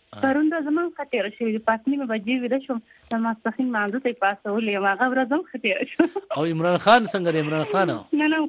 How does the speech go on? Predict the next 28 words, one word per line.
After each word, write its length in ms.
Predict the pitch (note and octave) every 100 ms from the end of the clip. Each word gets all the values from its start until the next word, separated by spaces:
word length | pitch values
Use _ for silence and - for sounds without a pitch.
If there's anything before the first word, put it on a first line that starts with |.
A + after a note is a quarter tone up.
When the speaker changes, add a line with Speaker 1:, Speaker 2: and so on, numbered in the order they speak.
| -
Speaker 2:
خیر 160 | B3+ A3
دی. 100 | A3+ - _ _ _ _ _ _ _ _ _ _ _ _
عمران 400 | C4+ B3+ B3+ C4+ C4+
خان 240 | C4+ C#4 C#4
شکر 260 | C4+ A3
ښه 160 | G#3 D4
دی. 160 | B3+ G#3 - - B3+
زموږ 200 | C4 C4+ C4 B3
د 120 | - B3+
هغه 180 | B3+ C4
ډالر 220 | A#3 A#3+
اوچت 360 | B3+ A#3 A3 -
شوی 160 | B3 A#3+
دی، 160 | A3 A3+
کالداره 380 | G#3+ A3+ A#3+ A3+
لوېدلې 400 | G#3+ G#3+ A#3 A3
ده 80 |
که 160 | G#3+ G#3+ A3
نه، 60 | A3+ - - -
زموږ 220 | B3+ B3+ B3+ A3+
پیسې 300 | A#3 A3 A#3+ A3+
ډېرې 200 | A#3+ A#3 G#3
بې 100 | G#3+ -
قیمته 320 | G#3 G#3+ A3+ A3+
شوي، 140 | A#3+
ډېرې 220 | G#3+ A#3+ A#3
پیسې 260 | G#3+ G#3+ B3 A#3
خرڅ 180 | A3